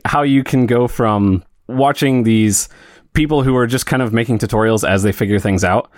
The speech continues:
to, like you said, Andrew Kramer. When he started, they were, he was, like, another person making very good, but still just, like, kind of another person making tutorials.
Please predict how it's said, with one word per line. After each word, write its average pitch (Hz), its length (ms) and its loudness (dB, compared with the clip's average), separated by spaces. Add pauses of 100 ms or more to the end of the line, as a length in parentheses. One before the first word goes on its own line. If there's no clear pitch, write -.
(280)
to, 104 300 2
like 98 140 0
you 113 100 2
said, 110 220 0
Andrew 101 260 0
Kramer. 98 460 0 (100)
When 120 160 0
he 185 160 0
started, 156 400 0
they 117 140 2
were, 113 240 0
he 120 100 2
was, 127 160 4
like, 113 180 -4
another 113 300 2
person 104 380 0
making 98 440 0
very 131 220 0
good, 113 360 0
but 113 140 -2
still 117 260 0
just, 101 180 -4
like, 110 100 0
kind 117 160 -2
of 104 60 -2
another 107 240 2
person 104 260 0
making 95 200 -2
tutorials. 92 440 -2